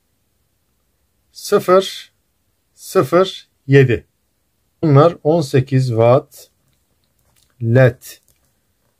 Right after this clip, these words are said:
Ampullerimizde sıfır nokta sıfır yedi amper. Yani görmüş olduğunuz gibi zaten ikisinin de değeri aynı çıktı. Şöyle yapalım. Sıfır nokta sıfır yedi amper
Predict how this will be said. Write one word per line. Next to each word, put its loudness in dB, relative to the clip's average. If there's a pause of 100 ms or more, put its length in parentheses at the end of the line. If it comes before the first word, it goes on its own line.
(640)
Ampullerimizde 2
sıfır -2
nokta -2
sıfır -4
yedi 2 (840)
amper. -6
Yani 0 (500)
görmüş -4
olduğunuz 2
gibi 0
zaten 0
ikisinin -2
de 0
değeri 2 (180)
aynı 2
çıktı. -18 (500)
Şöyle 0
yapalım. 2 (1160)
Sıfır -2
nokta 0
sıfır -4
yedi 2 (720)
amper -2